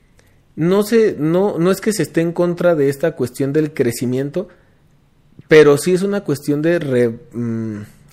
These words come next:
redimensionar hasta dónde estamos llegando y cuáles son los estragos que se están quedando, este, de este tipo de prácticas, ¿no?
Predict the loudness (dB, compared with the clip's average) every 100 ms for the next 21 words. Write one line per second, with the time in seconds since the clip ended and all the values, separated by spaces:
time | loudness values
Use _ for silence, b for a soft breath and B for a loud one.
0 | -12 0 0 2 0 0 -2 -4 -2 0
1 | -2 0 -2 -2 -2 -4 -4 -4 -4 -4
2 | -4 -4 -4 -4 -6 0 2 2 0 -4
3 | -8 -6 -6 -4 -2 0 -2 -4 -12 -10
4 | -10 -8 -8 -10 -10 -10 -10 -10 -14 -20
5 | -20 -20 -20 -20 _ -10 -8 -6 -8 -4
6 | -6 -4 -8 -8 -18 -16 -16 -16